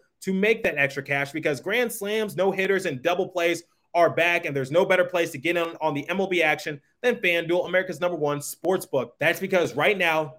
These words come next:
new customers can step up to the plate with a no-sweat first bet up to one thousand dollars. Just go to fanduel dot com slash locked on, sign up today,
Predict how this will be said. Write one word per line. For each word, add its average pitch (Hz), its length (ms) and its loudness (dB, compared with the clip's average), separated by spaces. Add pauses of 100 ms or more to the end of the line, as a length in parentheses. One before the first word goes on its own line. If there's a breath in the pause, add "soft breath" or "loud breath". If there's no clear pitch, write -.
new 190 160 -2
customers 208 480 2
can 143 160 -6
step 190 260 0
up 220 120 -4
to 214 80 6
the 208 80 -4
plate 165 240 -2
with 147 160 -4
a 127 100 -6
no-sweat 175 560 0
first 185 260 0
bet 160 240 -2
up 156 140 -6
to 135 60 -6
one 190 240 -2
thousand 196 320 2
dollars. 143 340 0 (220 soft breath)
Just - 160 -6
go 214 80 6
to - 80 -2
fanduel 185 400 0
dot 160 180 0
com 160 240 -2
slash 143 300 -4
locked 160 280 -2
on, 143 280 -2 (180)
sign 175 340 2
up 196 120 0
today, 160 460 2